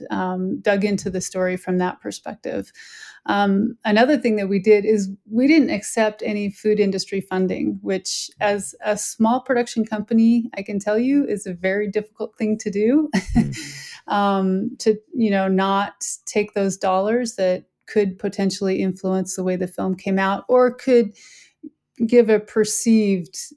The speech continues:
Speaker 1: you know, bias, um, to the
Speaker 2: Right.
Speaker 1: film. So we intentionally, you know, did this as a bootstrap production, you know, fully,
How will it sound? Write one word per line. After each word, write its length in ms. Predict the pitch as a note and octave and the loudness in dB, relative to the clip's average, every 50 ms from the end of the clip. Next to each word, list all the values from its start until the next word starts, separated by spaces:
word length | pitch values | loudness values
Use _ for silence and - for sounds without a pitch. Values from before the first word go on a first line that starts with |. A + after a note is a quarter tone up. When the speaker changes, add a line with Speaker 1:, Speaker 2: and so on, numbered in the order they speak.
| _ | _
Speaker 1:
you 120 | - - G3+ | -4 -2 0
know, 220 | F#3+ F3+ F3 F3 | 0 0 -2 -2
bias, 640 | E3+ - F#3 - - D2 - - - - - - - G#4+ A3+ | -2 -2 -2 -2 -2 -6 -8 -8 -10 -10 -12 -12 -12 -10 -6
um, 300 | A3 F#3+ F#3 F#3 F#3 F#3 | -4 -4 -4 -4 -4 -6
to 140 | - - G3+ | -6 -6 -6
the 80 | - | -6
Speaker 2:
Right. 120 | - C3 - | -6 -6 -6
Speaker 1:
film. 360 | G3 F#3+ - G3 F#3+ F#3 - - _ - - _ _ _ _ _ _ - - - | -6 -6 -4 -6 -6 -8 -8 -12 _ -20 -20 _ _ _ _ _ _ -16 -14 -12
So 180 | - - A3 G#3 | -4 -2 0 2
we 220 | G3+ A3+ B3 B3 | 2 2 4 4
intentionally, 880 | A#3 A3+ A3 - A3+ G#3+ G3+ - - G#3+ G#3 G3+ G3 G3 G3 G3 G3+ - | 4 4 2 2 -2 -2 -2 -4 -4 -2 0 0 0 2 0 0 -2 -4
you 120 | - G#3+ G3 | -2 0 0
know, 120 | G3 F#3+ | 0 0
did 280 | F3+ F#3 G#3 G3 F3+ F#3 | 0 -2 -2 -2 -2 -2
this 360 | G#3 G#3 G3+ G3+ - - - - | -2 -2 -4 -6 -10 -14 -10 -6
as 240 | - G3 F#3+ F#3 E3+ | -4 -4 -4 -2 -2
a 320 | F#3 F#3 F#3+ - G3 G3 - _ _ _ - _ _ _ _ _ _ | -4 -2 -2 -4 -6 -8 -12 _ _ _ -20 _ _ _ _ _ _
bootstrap 580 | - G#3+ A3 G#3+ - - - G#3 G3+ G3+ - - | -2 -2 -2 -2 -6 -6 -4 -2 -2 -2 -4 -6
production, 920 | - G3+ G3 G3 G3 G3 - - - G3 G3 G3 G3 G3 G3 G3 F#3+ G3 G3 | -4 -2 -2 -2 -4 -6 -8 -8 -4 -2 -2 0 0 2 2 0 0 0 0
you 100 | G3+ F#3 | 0 0
know, 380 | F#3 F#3 F#3 F3+ F3+ F3+ F#3 - _ _ | 0 0 -2 -2 -4 -6 -8 -12 _ _
fully, 520 | _ - G3 G3 F#3+ G3 G3 G3 F#3 F#3 | _ -6 -4 -2 0 0 0 0 -2 -4